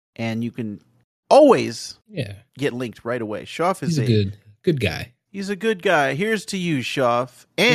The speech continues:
Speaker 1: And
Speaker 2: incredible man.
Speaker 1: speaking of Shoff, like I said, he's on the Geek So to Speak podcast.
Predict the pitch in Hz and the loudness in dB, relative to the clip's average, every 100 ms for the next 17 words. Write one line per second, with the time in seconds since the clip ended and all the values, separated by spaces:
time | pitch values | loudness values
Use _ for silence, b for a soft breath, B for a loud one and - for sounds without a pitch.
0 | 170 131 143 127 117 107 87 78 - _ | 4 0 0 0 2 0 -4 -10 -20 _
1 | _ _ _ _ _ 208 180 120 - 113 | _ _ _ _ _ -6 -6 -8 -6 -8
2 | 113 - _ _ _ _ _ - 139 139 | -8 -14 _ _ _ _ _ -8 -6 -6
3 | 127 143 170 180 135 160 147 165 120 - | -6 -4 -4 -4 -4 -6 -4 -6 -6 -6
4 | 151 - 143 139 156 151 | -8 -6 -8 -8 -10 -10